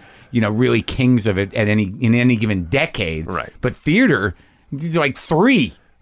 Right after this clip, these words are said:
Speaker 2: Well, and, and the, the, the amount of work you have to do.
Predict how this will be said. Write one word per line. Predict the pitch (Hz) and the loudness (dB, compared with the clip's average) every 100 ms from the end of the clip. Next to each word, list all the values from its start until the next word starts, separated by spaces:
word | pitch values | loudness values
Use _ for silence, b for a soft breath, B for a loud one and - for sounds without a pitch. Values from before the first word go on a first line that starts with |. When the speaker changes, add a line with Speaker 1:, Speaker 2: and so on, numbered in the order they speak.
| _ - | _ -6
Speaker 2:
Well, | 147 131 95 | 0 2 2
and, | 101 135 135 | 2 0 0
and | 139 127 117 110 | 0 0 -2 -2
the, | 131 120 | -2 -2
the, | 117 123 117 113 151 127 - _ _ _ 143 | 0 0 0 -2 -6 -8 -8 _ _ _ -6
the | 131 | 0
amount | 131 131 143 139 120 | 2 2 2 2 0
of | 104 | 0
work | 107 117 104 | 2 0 0
you | 101 | -4
have | 92 95 - | -2 -2 -4
to | 90 | -6
do. | 98 85 - | -4 -4 -10